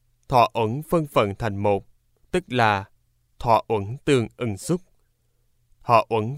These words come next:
phân phần thành hai, như là thọ uẩn tương ưng nhân, bất tương ưng nhân. Thọ uẩn phi nhân hữu nhân, phi nhân vô nhân. Thọ uẩn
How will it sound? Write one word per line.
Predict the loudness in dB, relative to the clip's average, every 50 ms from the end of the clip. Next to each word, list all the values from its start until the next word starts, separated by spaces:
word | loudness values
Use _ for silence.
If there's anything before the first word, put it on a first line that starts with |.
| -4
phân | -2 -2 -2 -2
phần | -2 0 0 0 0 -2 -6
thành | -6 -6 -8 -6
hai, | -4 -2 0 0 -2 -4 -8 _ _ _ _ _ _ _ _ _ -6
như | -2 -2 -2
là | 0 2 2 4 2 2 -2 -6 -12 _ _ _ _ _ _ _ -4
thọ | 2 2 2 2 2
uẩn | -2 -4 -4 -6 -8 -6
tương | -2 0 0 0 0 -4
ưng | -8 -10 -10 -6
nhân, | -4 -2 -2 -2 -4 -8 _ _ _ _ _ _ _ _ _ _ _ _ _ _ -4
bất | -4 -4 -4 -4 -2
tương | 2 2 2 2 2 -2 -4 -6
ưng | -8 -6 -6 -6
nhân. | -4 -4 -4 -4 -6 -10 _ _ _ _ _ _ _ _ _ _ _ _ _ _ _ _ _ _ _ _ _ _ _ _ _
Thọ | -4 0 2 2 2 2 0
uẩn | -2 -2 -2 -2 -6 -10 -12
phi | -2 0 2 2 2
nhân | 2 0 0 0 -2 -6 -6 -4
hữu | -4 -4 -4 -4
nhân, | -2 -2 -2 -2 -2 -4 -10 _ _ _ _ _ _ _ _ _ _
phi | -2 0 0 0 0
nhân | -2 -2 0 0 0 -2 -6 -10 -14 -14
vô | -4 0 0 0 0
nhân. | 0 -2 -2 -2 -2 -4 -10 _ _ _ _ _ _ _ _ _ _ _ _ _ _ _ _ _ _ _ _
Thọ | -2 2 2 2 2 2
uẩn | -2 -2 -2 -2 -4 -6 -8